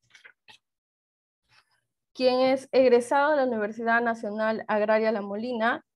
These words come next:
quien ha realizado diversos trabajos de investigación en el mejoramiento genético en peces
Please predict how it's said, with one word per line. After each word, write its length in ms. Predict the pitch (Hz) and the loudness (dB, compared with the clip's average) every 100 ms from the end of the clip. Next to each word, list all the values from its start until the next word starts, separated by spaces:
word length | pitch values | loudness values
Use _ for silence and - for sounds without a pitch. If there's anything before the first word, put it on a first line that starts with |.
| _ | _
quien 240 | 233 220 214 | -4 -2 0
ha 100 | 220 | 0
realizado 460 | 220 220 226 220 | -2 -2 0 2
diversos 420 | 220 208 226 240 | 0 -4 -6 -6
trabajos 480 | 233 240 226 226 226 | -2 0 0 0 -4
de 60 | 214 | -6
investigación 800 | 202 202 202 185 190 190 233 220 | -8 -8 -6 -2 -2 -2 -2 -2
en 120 | 196 | -2
el 60 | 185 | -4
mejoramiento 580 | 175 190 180 202 202 | -4 -2 -2 -2 -4
genético 760 | - 208 208 202 196 196 202 208 | -4 -4 -4 -4 -8 -2 -2 -2
en 220 | 202 190 | -4 -6
peces 480 | 190 240 247 254 - | 0 2 2 -2 -4